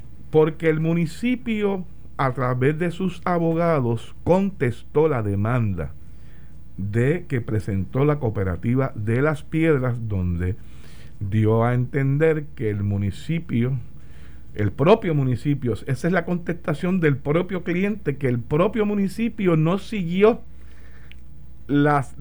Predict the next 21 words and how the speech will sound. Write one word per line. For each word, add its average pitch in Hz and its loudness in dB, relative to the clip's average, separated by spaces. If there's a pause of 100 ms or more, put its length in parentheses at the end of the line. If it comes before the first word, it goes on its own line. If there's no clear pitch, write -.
(140)
de, 143 2
las, 135 -2
las, 131 0 (180)
eh, 127 0
instancias 175 0
de 175 2
ley 180 2 (480)
para 143 2
poder 131 0
hacer 156 0
el 160 2
traspaso 165 -2
de 117 0
esas 151 -2 (140)
propiedades 147 2 (340)
dadas 135 2
en 139 2
colateral 156 0 (600)
por 147 4 (400)
la 131 0
corporación 113 0